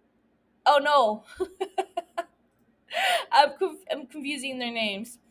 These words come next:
with their actual names. Longfellow is played by Mister Dudley. I love Mister Dudley.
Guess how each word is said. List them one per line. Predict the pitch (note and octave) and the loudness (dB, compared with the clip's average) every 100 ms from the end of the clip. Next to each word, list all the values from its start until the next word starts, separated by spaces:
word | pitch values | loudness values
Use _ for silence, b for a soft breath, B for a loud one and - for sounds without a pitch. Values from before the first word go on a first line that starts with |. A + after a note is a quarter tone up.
| _ _ A3+ | _ _ -8
with | A3+ | -4
their | A3+ | -2
actual | - A3 A3 - G#3 G#3 | 2 2 2 -4 -4 -2
names. | G3+ F#3 F#3 G3 - - - _ _ _ _ _ _ _ | -2 -4 -4 -6 -10 -12 -16 _ _ _ _ _ _ _
Longfellow | B3 B3+ B3+ E4+ F#4 C4 A3+ G#3+ G#3 A#3+ F4 _ _ _ _ - | -4 4 6 4 0 2 4 6 4 4 0 _ _ _ _ -6
is | A#3+ D#4+ | -4 -4
played | - - C#4+ C#4 | -4 2 4 6
by | C#4 | 4
Mister | C#4+ E4+ - E4 | 4 0 -2 2
Dudley. | D#4 E4 E4 D#4+ D#4+ D#4 B3+ - _ _ _ _ _ B3 | 6 6 6 2 0 0 -2 -6 _ _ _ _ _ 6
I | E4+ | 6
love | F4+ F#4 F#4+ | 8 6 6
Mister | E4+ F#4+ G4 E4+ | 4 -4 -2 2
Dudley. | E4 E4 D#4+ D#4+ C#4+ A#3 | 6 6 4 0 -2 -4